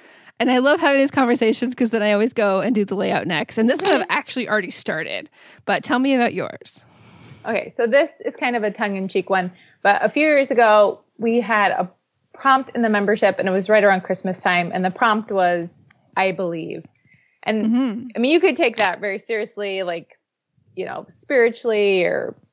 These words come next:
Speaker 2: political views or whatever you believe, but I, even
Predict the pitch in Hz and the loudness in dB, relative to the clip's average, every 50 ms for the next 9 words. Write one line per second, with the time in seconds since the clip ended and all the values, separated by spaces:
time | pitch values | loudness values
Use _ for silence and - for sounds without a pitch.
0 | _ - - 196 214 254 226 214 - 226 202 220 214 208 202 180 196 196 208 - | _ -12 -4 0 2 2 4 2 2 2 2 2 4 4 4 4 2 2 2 2
1 | - 349 339 349 330 294 269 247 208 202 196 190 180 175 190 180 _ - 208 190 | 2 2 2 2 0 0 0 -2 -4 -4 -4 -4 -4 -6 -8 -6 _ -4 -4 -4
2 | - - _ _ _ _ _ _ _ - 294 330 339 - 339 359 330 - _ _ | -6 -12 _ _ _ _ _ _ _ 0 2 4 4 2 0 -2 -6 -12 _ _
3 | _ - 254 262 220 277 311 320 392 233 277 226 | _ -14 -12 -10 -10 -10 -8 -8 -8 -10 -10 -14